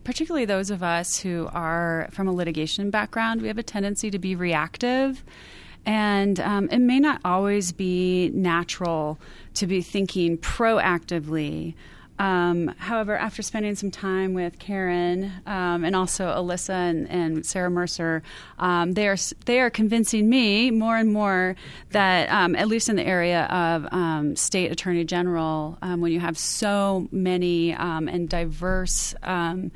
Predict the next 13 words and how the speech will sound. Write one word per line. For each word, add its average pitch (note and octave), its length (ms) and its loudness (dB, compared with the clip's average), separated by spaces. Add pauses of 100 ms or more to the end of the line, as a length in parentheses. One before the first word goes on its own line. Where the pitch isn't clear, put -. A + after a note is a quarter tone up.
(220)
jurisdictions F3+ 760 0
to E3 100 -6
be E3+ 80 -2
concerned F#3 400 0
about, E3 320 0 (320)
an A3 160 0
ounce G#3 240 0
of G#3+ 120 -4
prevention, E3 760 -2
prevention, E3 760 0
um, E3 420 0
really F#3 320 0
can, E3 720 0